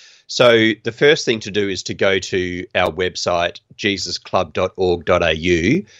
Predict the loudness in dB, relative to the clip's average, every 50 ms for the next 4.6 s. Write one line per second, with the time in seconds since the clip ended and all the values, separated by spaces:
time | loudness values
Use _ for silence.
0 | -20 _ _ _ _ 0 0 0 4 6 4 4 4 2 -2 _ _ -10 -2 0
1 | 0 0 0 -2 -4 -8 -8 -8 -8 -6 -6 -6 -2 0 0 0 0 -2 -6 -10
2 | -12 -12 -4 -2 -2 -2 -2 -4 -8 -16 -20 _ _ _ _ -6 -2 -2 -2 0
3 | -2 -2 -4 -4 -6 -10 -14 -14 _ _ _ _ _ _ _ _ _ -2 0 0
4 | 0 0 2 2 2 2 2 0 -2 -6 -8